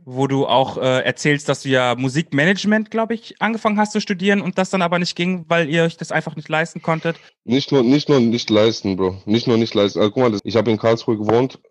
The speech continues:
Speaker 2: Meine Eltern sind irgendwann nach Stuttgart gezogen. Wir mit denen, weil mein Vater gesehen hat, dass hier viel Scheiße passiert und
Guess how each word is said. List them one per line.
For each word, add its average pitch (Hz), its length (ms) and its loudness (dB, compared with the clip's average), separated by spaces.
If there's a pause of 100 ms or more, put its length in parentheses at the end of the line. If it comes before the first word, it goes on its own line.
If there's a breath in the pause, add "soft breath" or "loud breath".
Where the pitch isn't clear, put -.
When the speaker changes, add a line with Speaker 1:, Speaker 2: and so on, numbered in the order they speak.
Speaker 2:
Meine 101 540 2
Eltern 110 460 2 (180)
sind 101 300 -2
irgendwann 104 300 4
nach 98 100 0
Stuttgart 113 340 -2
gezogen. 110 360 -2
Wir 101 80 2
mit 101 200 -2
denen, 104 240 4
weil 95 100 2
mein 92 140 0
Vater 98 240 0
gesehen 95 320 -2
hat, 92 280 -4
dass 87 240 -4
hier 92 260 -2
viel 92 160 -4
Scheiße 107 300 -2
passiert 101 360 -2
und 90 240 -4